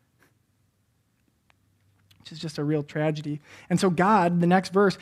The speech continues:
he pursues them in the garden. He's walking in the cool, the mist, the wind of the, the day, walking through the garden looking for them.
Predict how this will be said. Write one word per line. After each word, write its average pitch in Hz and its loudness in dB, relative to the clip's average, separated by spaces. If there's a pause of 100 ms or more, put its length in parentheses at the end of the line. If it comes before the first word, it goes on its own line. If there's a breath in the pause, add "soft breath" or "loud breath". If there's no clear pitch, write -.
(140 loud breath)
he 220 2
pursues 202 0
them 143 0
in 151 2
the 147 2
garden. 156 0
He's 165 2
walking 185 -2
in 180 2
the 165 0
cool, 208 2
the 170 0
mist, 180 0
the 160 -2
wind 185 4
of 180 0
the, 175 2 (240 loud breath)
the 175 -4
day, 170 2
walking 160 -2
through 180 -6
the 165 -2
garden 175 0
looking 180 -2
for 139 -8
them. 139 -8